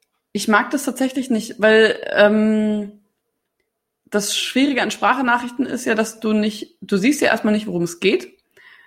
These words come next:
Ähm, du kannst es auch nicht überspringen und du kannst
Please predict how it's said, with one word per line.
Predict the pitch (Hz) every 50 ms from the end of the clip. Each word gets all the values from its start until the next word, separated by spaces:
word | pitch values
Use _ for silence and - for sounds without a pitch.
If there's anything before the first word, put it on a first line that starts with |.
| _ _ _ _ _ _ -
Ähm, | 202 196 196 202 202 202 202 202 - -
du | - 196
kannst | - 214 220 240 240
es | - - -
auch | 208 196
nicht | 202 214 214 214 214 - - - _ - -
überspringen | - 190 196 190 - - - - 233 262 294 285 269
und | - 214 202 - - - - _ _ _ _ _ _ _ _ _ _ -
du | 208 202
kannst | - 214 214 233 226 -